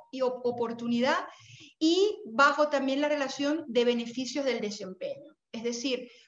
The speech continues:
¿cómo garantizo la calidad del producto o la calidad de mi servicio?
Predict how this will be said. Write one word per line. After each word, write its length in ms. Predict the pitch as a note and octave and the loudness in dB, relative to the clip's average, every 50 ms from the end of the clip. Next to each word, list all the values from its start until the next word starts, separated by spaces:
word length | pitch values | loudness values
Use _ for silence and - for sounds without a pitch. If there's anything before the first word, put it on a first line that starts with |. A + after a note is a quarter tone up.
| _ _ | _ _
¿cómo 280 | - D#4 D#4 D#4 E4 D#4+ | 4 6 6 8 6 6
garantizo 580 | D#4 D4+ D4 C#4+ C#4+ D#4 D#4+ C#4+ - C4+ B3+ | 6 6 6 4 4 2 0 -2 0 -2 0
la 140 | B3 A#3+ A#3+ | 0 0 -2
calidad 320 | A#3 A3+ A3+ A#3 A#3 A#3 | -4 -6 -4 -2 0 0
del 140 | B3 C4+ - | 0 0 0
producto 720 | C#4 C4 C4 C4+ D#4+ E4 D4+ E4 - A#3 G#3 G3 - - - | 2 2 2 2 2 -2 -4 -4 -6 -6 -6 -6 -8 -8 -8
o 80 | A3+ A3+ | -6 -4
la 160 | A3+ A3 A3+ | -4 -4 -6
calidad 320 | A3+ A3+ A3+ A3 A3+ A#3 | -6 -8 -6 -4 -2 -2
de 100 | B3+ C4 | -2 -2
mi 120 | C4 C4+ C4 | -2 -4 -4
servicio? 600 | - D4+ D4+ D4+ F4 F#4+ G4 - - G4+ G#4 | -2 -2 -2 -2 -2 -4 -4 -4 -2 -2 -2